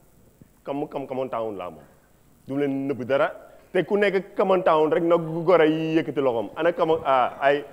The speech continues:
ay, ndeysaan. Nit da ngay gëm sa bopp. Man maa ngi jógee sunu vi-, village.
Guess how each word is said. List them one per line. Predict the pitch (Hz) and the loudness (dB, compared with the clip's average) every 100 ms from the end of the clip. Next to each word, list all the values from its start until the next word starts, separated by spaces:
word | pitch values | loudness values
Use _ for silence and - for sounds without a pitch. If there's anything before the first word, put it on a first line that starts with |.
| - - - - - _ - | -20 -20 -20 -20 -20 _ 0
ay, | 135 156 - - - - - - - _ | 2 2 -2 -18 -20 -20 -20 -20 -20 _
ndeysaan. | - 156 139 101 - - - - _ - | -2 2 2 0 -6 -20 -20 -20 _ -4
Nit | 233 269 285 | 2 2 2
da | 247 | 4
ngay | 277 294 240 240 | 6 6 4 4
gëm | 269 262 | 4 6
sa | 220 | 4
bopp. | 202 180 | 4 2
Man | 208 269 269 | 2 2 4
maa | 247 285 | 6 4
ngi | 277 226 | 4 0
jógee | 240 - | 6 6
sunu | 226 277 254 220 | 6 0 -2 -2
vi-, | 220 | 0
village. | 202 214 120 - | 2 4 2 -4